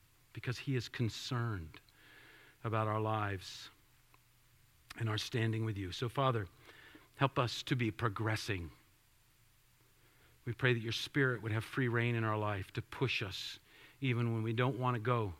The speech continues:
in a certain way, to push us where we need to go, to help us to grow, to become more like Jesus, so that as we meet people, people we know and people we don't know, Lord,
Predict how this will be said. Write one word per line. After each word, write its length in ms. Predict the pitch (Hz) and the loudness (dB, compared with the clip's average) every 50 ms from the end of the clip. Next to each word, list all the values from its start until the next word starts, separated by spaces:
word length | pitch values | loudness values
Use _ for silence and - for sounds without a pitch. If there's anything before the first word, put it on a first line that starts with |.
| - | -8
in 80 | 107 113 | -6 -4
a 60 | 110 | -4
certain 360 | - - 131 127 107 107 107 101 | -2 -2 -2 -2 -2 -2 -6 -6
way, 120 | 101 98 92 | -6 -8 -8
to 100 | - 104 | -8 -10
push 440 | - - - - 147 131 - - | -10 -10 -6 -2 -2 0 0 0
us 160 | 113 98 - 110 | -2 -4 -4 -4
where 140 | 113 110 | -4 -4
we 140 | 104 107 104 | -2 -4 -4
need 200 | 104 110 104 95 | -4 -4 -6 -6
to 60 | - | -8
go, 260 | 98 - 98 95 92 90 - _ _ _ _ _ _ - - - - - - - - - - - - - - | -10 -10 -10 -12 -12 -14 -16 _ _ _ _ _ _ -20 -20 -20 -20 -20 -20 -20 -20 -20 -20 -20 -20 -18 -10
to 80 | - 92 | -6 -4
help 220 | 78 131 131 - | -2 0 0 0
us 120 | 139 - - | -2 -4 -4
to 100 | - 117 | -6 -4
grow, 420 | 107 117 113 113 110 107 95 87 - - - - - - - - - _ - | -2 0 0 0 0 0 -2 -6 -10 -16 -20 -20 -20 -20 -20 -20 -20 _ -14
to 80 | - | -8
become 300 | 123 117 - - 131 123 | -6 -6 -2 0 2 2
more 200 | 123 123 127 127 | 4 4 4 4
like 180 | 120 117 110 95 | 2 2 0 -2
Jesus, 720 | 92 - 101 98 98 90 - 82 - - - - - - - - _ - - _ _ - _ _ _ _ _ _ _ _ _ _ - - - - - - - - - | -6 -6 -6 -6 -6 -6 -8 -12 -12 -12 -12 -14 -14 -16 -20 -20 _ -20 -20 _ _ -20 _ _ _ _ _ _ _ _ _ _ -20 -20 -20 -20 -20 -20 -20 -20 -8
so 140 | - - 156 | 0 2 6
that 140 | 135 143 139 | 6 8 8
as 140 | 147 135 120 | 8 8 8
we 120 | 135 143 | 8 10
meet 340 | 135 139 151 160 180 - - | 10 10 10 8 8 6 -2
people, 400 | - - 202 175 - 117 101 95 - - | 0 0 0 0 0 -2 -6 -6 -4 0
people 260 | 170 170 135 160 143 | 0 2 2 2 2
we 100 | 135 135 | 4 4
know 280 | 147 190 196 180 160 147 | 4 4 4 4 4 2
and 100 | 127 - | 0 0
people 280 | 135 135 131 143 139 | 0 -2 0 0 0
we 120 | 127 127 120 | 0 0 0
don't 340 | 107 127 131 147 127 107 | 0 0 0 0 0 -2
know, 120 | 123 117 117 | -4 -4 -4
Lord, 360 | 120 123 123 127 123 110 | -4 -4 -2 -2 -2 -4